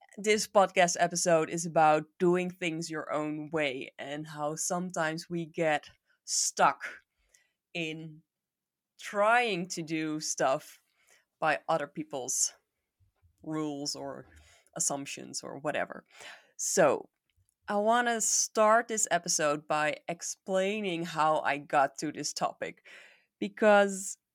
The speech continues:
it has to b-, to do with the mastermind call I was just in with my mentor.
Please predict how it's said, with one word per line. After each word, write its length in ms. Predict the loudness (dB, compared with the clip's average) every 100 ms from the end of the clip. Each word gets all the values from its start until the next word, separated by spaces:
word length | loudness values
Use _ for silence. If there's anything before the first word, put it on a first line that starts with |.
| _ _ _ _
it 120 | 0 4
has 240 | 4 4
to 140 | 0
b-, 180 | -2 -6 -8 -8
to 80 | -4
do 260 | 0 2
with 240 | 0 -2 -2
the 60 |
mastermind 520 | -2 -4 -4 -8 -8
call 200 | -6 -2
I 100 | 0
was 160 | 0 -4
just 420 | -8 -6 -8 -10 -12
in 340 | -8 -6 -6 -8
with 160 | -10
my 80 | -8
mentor. 540 | -4 -4 -4 -4 -6